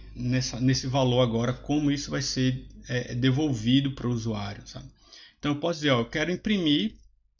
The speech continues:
first value, primeiro valor, e eu quero que esse primeiro valor aqui vai ser o dólar um, mas aí, obviamente eu teria que ter colocado aqui entre aspas duplas, first value,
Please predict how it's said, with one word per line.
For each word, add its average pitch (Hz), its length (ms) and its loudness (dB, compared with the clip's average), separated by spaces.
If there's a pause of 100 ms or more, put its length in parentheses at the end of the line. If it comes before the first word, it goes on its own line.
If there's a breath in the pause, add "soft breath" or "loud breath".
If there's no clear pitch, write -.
(440)
first 170 360 -4
value, 127 460 0 (600)
primeiro 127 360 4
valor, 131 640 -2 (1080 soft breath)
e - 20 0
eu 165 100 0
quero 156 240 -2
que 160 120 -6
esse 143 120 -6
primeiro 147 320 0
valor 139 400 2
aqui 139 360 -2
vai 143 160 -4
ser 139 520 -2 (440 soft breath)
o 139 200 0
dólar 139 260 4
um, 113 300 2
mas 113 240 -6
aí, 120 100 -4 (300)
obviamente 113 480 -4
eu 127 40 -8
teria 123 260 -6
que - 120 -14
ter 117 240 -6
colocado 120 380 -8
aqui 117 240 -6
entre 120 260 -4
aspas 110 460 -6
duplas, 110 560 -10
first - 460 -14
value, 113 420 -6